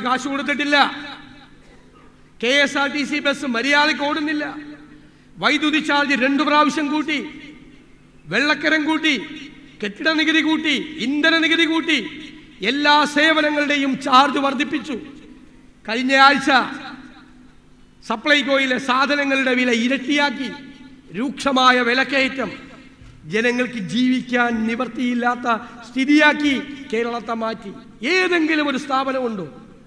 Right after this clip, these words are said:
ഏതെങ്കിലും ഒരു സ്ഥാപനം, മര്യാദയ്ക്ക് പോകുന്ന ഒരു സ്ഥാപനം? അമ്പതിനായിരം രൂപയിൽ കൂടുതൽ ട്രഷറിയിൽ ചെക്ക് പാസ്സാവില്ല. അതായത്, പഞ്ചായത്തിൽ പുല്ല് വെട്ടിയാൽ കാശ് കൊടുക്കാനില്ലാത്ത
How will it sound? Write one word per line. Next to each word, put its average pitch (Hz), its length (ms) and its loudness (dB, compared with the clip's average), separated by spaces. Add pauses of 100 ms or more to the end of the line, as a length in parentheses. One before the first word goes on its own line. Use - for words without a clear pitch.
(180)
ഏതെങ്കിലും 320 480 0
ഒരു 269 100 -2
സ്ഥാപനം, 269 420 0 (340)
മര്യാദയ്ക്ക് 277 680 -2
പോകുന്ന 269 340 -4
ഒരു 254 100 -8
സ്ഥാപനം? 285 400 -2 (720)
അമ്പതിനായിരം 277 1000 2
രൂപയിൽ 285 400 -2
കൂടുതൽ 277 300 0 (440)
ട്രഷറിയിൽ 277 480 0 (100)
ചെക്ക് 277 260 -4
പാസ്സാവില്ല. 294 480 0 (1200)
അതായത്, 262 340 0 (140)
പഞ്ചായത്തിൽ 294 680 2 (140)
പുല്ല് 311 280 4
വെട്ടിയാൽ 294 400 2 (640)
കാശ് 285 360 2
കൊടുക്കാനില്ലാത്ത 285 640 -2